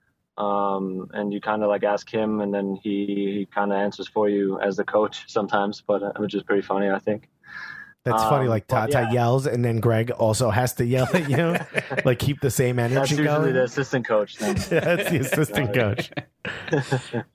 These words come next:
Speaker 2: So
Speaker 1: No,
Speaker 2: I
Speaker 1: but like I said, it's, uh, he does a good job of speaking English and kinda getting the main points and, like, little words. Like, when he sits on the bench and you're, like, playing right in front of him,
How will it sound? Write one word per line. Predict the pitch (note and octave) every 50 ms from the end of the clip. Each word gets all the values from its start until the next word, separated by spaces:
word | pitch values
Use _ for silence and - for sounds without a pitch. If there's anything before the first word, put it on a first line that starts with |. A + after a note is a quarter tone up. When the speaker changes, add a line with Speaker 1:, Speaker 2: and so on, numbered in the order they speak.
| _ _ _ _ _ _
Speaker 2:
So | - - F3 D#3+
Speaker 1:
No, | C3+ C3+
Speaker 2:
I | D#3 D3+
Speaker 1:
but | C#3+ C3
like | C3+ C3
I | C3+ B2+
said, | - C3+ A#2+ A#2
it's, | A2+ A2+ - -
uh, | B2 A#2+ A#2+ A#2+ A#2 A#2 A#2 -
he | - B2 C#3
does | C3 D#3+ D3+ C#3 D3
a |
good | C3 C#3 B2
job | A2 B2 A#2+ A#2+ A2+
of | A2 G#2 - _
speaking | _ _ C3+ B2 - A#2+ A2+ A#2
English | B2 B2 A#2 - - -
and | A2 G#2
kinda | - G#2+ G#2+ G#2+ G#2 G#2 F#2+ -
getting | - A#2 A2+ A#2 A2
the | G#2 G#2
main | G#2+ A2 A2 A2 G#2+
points | - _ A#2 A2+ A2 A2 G#2+ A2 - -
and, | G#2 G#2
like, | G2+ G2+ G2 -
little | - A2 A#2 A#2 A2+ A2
words. | G#2+ A2 A2 A2 A2 A2 G#2 G2 - -
Like, | - G#2+ G#2 F#2+
when | A2+ G#2+
he | G#2
sits | - - A#2+ - -
on | A#2+ A2
the | G#2
bench | F#2+ A#2 A#2 A#2 A2+ A2+ - -
and | G#2 G#2
you're, | G#2 G#2 G2+ G2+
like, | G2+ G2 - _
playing | A#2 A#2 A#2
right | A2+ A#2 A#2
in | A#2 A2+
front | A2 A#2+ B2 B2
of | A2+ G#2+
him, | G#2 G2+ F#2+